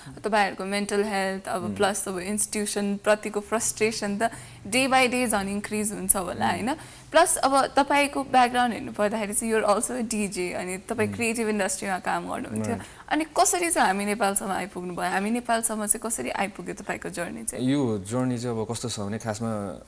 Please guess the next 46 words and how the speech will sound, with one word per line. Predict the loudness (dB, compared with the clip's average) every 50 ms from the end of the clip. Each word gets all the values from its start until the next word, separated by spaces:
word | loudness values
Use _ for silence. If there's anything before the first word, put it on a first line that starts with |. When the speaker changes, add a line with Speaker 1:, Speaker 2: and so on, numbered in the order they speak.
| -18 -20 -20 -20 -20 -20 -20 -20 -18 -18 -18 -8 -4 0
Speaker 2:
I | 2 2
was | 2 2 2
like | 2 2 0 0 -2 -10 -18 -20 -20 -20 -20 -20 -20 -20 -20 -16 -10 -8
त्यो | -6 -4 -4
एउटा | -2 -2 -2 -4 -4 -4 -4
नर्मल | -2 -2 0 0 0 -2
एभरेज | -2 -4 -6 -6 -6 -6 -6 -6
युथ | -6 -6 -6 -8 -10 -8
जो | -6 -6
चाहिँ | -6 -4 -6 -6
हुन्छ | -6 -8 -8
नि | -6 -6 -6
अब | -6 -6 -6
Speaker 1:
Mm। | -8
Speaker 2:
तपाईँको, | -8 -10 -10 -10 -10 -10 -12 -12 -14 -16 -20 -20 -20 -20 -20 -20 -20 -20 -20 -20 -20 -20 -20 -20 -20 -20 -16 -12
अ, | -8 -6 -6 -4 -4 -6 -6 -6 -6 -8 -8 -10 -12 -14 -18 -20 -6 -2
पैसा | -2 0 0 -2
कमाउँछु, | -2 -4 -4 -4 -6 -8 -10 -12 -12 -12 -10 -8
अब | -6 -6
हुन्छ | -4 -6 -6 -6 -8
नि | -6 -6
अब | -6 -6 -8 -8 -8
गाडी | -8 -6 -6 -8
किन्छु, | -8 -10 -12 -12 -12
घर | -12 -12 -12 -12
किन्छु, | -12 -12 -12 -10 -10
मोज | -8 -6 -6 -4 -4 -4
Speaker 1:
Mm। | -6
Speaker 2:
गर्छु, | -6 -8 -8 -8
रमाइलो | -8 -6 -4 -4 -4 -2
गर्छु, | -4 -4 -6 -8 -12 -14 -14 -18 -20 -18 -14
होइन? | -12 -10 -10 -10 -12 -14 -10 -8
अनि | -8 -4 -2
पैसा | -2 -2 -2 -2 -2
भनेको | -4 -4 -4 -4 -4
त | -4
अब | -4 -4 -4 -4 -6 -6
दुःख | -6 -4 -4
गरेर | -2 -2 -2
कमाउने | -2 -4 -4 -4 -4 -4
हो | -4 -6
र | -6 -6 -6 -6 -8 -10 -6 -2
रमाइलो | 0 0 2 2 2 0
गर्दै | 0 -2 -2
कमाउनु | -2 -4 -2 -2 -2
पर्छ | -2 -2 -4 -4 -4